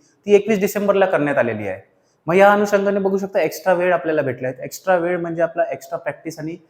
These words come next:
एक्स्ट्रा वेळ भेटल्यामुळे काय होतंय, नऊ नोव्हेंबर आणि एकवीस डिसेंबरमध्ये भरपूर गॅप आहे. म्हणजे राज्यसेवेची पण पब्लिक आहे ती पूर्ण, अ, आपल्या कंबाईनवर तुटून पडणार आहेत.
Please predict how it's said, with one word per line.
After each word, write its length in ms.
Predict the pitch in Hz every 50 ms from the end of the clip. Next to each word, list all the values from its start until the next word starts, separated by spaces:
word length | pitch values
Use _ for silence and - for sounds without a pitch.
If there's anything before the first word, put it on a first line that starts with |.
| _ _ _ _ 143
एक्स्ट्रा 280 | 147 - - - 196
वेळ 200 | 185 175 185 185
भेटल्यामुळे 480 | 170 170 165 170 170 175 180 175 175 170
काय 120 | 170 170
होतंय, 200 | 160 131 - 147
नऊ 240 | 143 139 151 175 190
नोव्हेंबर 360 | 185 185 185 180 180 175 185
आणि 240 | 180 180 180 180 170
एकवीस 320 | 165 - - 185 180 165
डिसेंबरमध्ये 540 | 156 165 165 185 175 170 175 175 180 180 175
भरपूर 240 | 170 165 165 185 180
गॅप 200 | 160 147 127 113 - -
आहे. 80 | 98 - _ _ _ _ _ _ -
म्हणजे 180 | 139 147 180
राज्यसेवेची 580 | 160 147 143 147 175 170 180 180 175 180 175 180
पण 160 | 180 170 170
पब्लिक 300 | 170 170 165 175 180 175
आहे 100 | 175 175
ती 120 | 175 185 175
पूर्ण, 260 | - 170 165 175 175 190 202 - - _ _ _ _ _ _
अ, 60 | 143
आपल्या 260 | 120 117 143 156 180 180
कंबाईनवर 440 | - 165 160 165 170 175 180 180
तुटून 300 | 175 - 165 151 180 180
पडणार 300 | 165 151 131 127 120 110
आहेत. 120 | 107 107